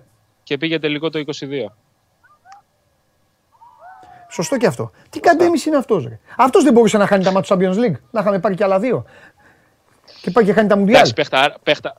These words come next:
Speaker 1: παιχταράς είναι,
Speaker 2: Ναι.
Speaker 1: αλλά προσωπική άποψη μετά από αυτό που έγινε με τον Βαλμπουενά, δεν είχε θέση ούτως ή άλλως στην εθνική ομάδα.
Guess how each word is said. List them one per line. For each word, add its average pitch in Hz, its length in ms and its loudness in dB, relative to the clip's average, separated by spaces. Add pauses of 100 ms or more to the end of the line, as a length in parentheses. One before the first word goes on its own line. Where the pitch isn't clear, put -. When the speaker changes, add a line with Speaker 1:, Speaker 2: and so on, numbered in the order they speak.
(300)
Speaker 1:
παιχταράς 143 640 -4
είναι, 170 320 -6
Speaker 2:
Ναι. 180 280 0
Speaker 1:
αλλά 151 280 -6
προσωπική 143 520 -10
άποψη 180 280 -6
μετά 160 200 -6
από 160 120 -6
αυτό 156 220 -8
που 160 120 -6
έγινε 165 180 -4
με 143 100 -10
τον 131 100 -10
Βαλμπουενά, 123 580 -4
δεν 160 240 -6
είχε 147 260 -12
θέση 151 220 -8
ούτως 143 200 -10
ή - 60 -8
άλλως 98 160 -8
στην 101 140 -20
εθνική 98 200 -20
ομάδα. 92 280 -18